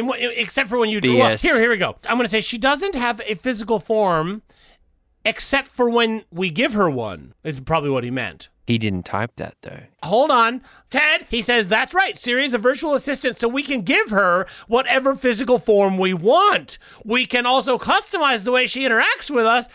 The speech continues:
Speaker 1: depending," Ted, listen to this, "depending on our needs and preferences."
Speaker 2: Okay, fine. Say, "That's all well and good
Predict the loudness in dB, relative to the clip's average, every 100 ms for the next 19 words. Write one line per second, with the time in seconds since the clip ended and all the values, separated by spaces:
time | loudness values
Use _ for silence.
0 | -6 -4 -2 -2 0 0 0 -2 -4 -2
1 | 0 -2 -2 0 2 0 -4 _ -8 -4
2 | -2 0 -2 0 2 2 2 2 2 2
3 | 0 _ -16 -10 -4 0 2 2 2 -2
4 | -6 -6 -2 0 -2 -2 0 0 0 -2
5 | -2 -2 -2 0 -2 -8 -4 -2 0 -2
6 | -2 -4 0 2 2 -2 _ 0 0 0
7 | -4 _ _ _ -2 -2 -2 0 0 2
8 | 2 2 -2 0 2 2 2 -4